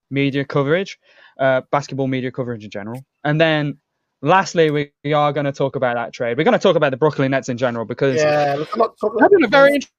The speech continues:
Speaker 1: interesting team this week. <laughs>
Speaker 2: Yeah, um, as someone who, as, you know, we look at, you know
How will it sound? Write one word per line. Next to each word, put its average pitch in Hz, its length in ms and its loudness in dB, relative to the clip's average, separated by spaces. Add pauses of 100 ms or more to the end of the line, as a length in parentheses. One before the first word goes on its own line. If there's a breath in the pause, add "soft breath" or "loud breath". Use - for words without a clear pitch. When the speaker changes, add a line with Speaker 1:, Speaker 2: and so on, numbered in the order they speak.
Speaker 1:
interesting 247 380 0
team 294 260 4
this 220 160 -2
week. 156 420 -2
<laughs> - 640 -2
Speaker 2:
Yeah, 185 280 6 (100)
um, 180 340 2
as 190 140 -4
someone 226 220 -2
who, 202 180 -10
as, 160 160 -4 (180)
you 208 60 -8
know, 170 160 2
we 214 200 -6
look 220 180 2
at, 202 180 -2
you 202 60 -12
know 147 340 -6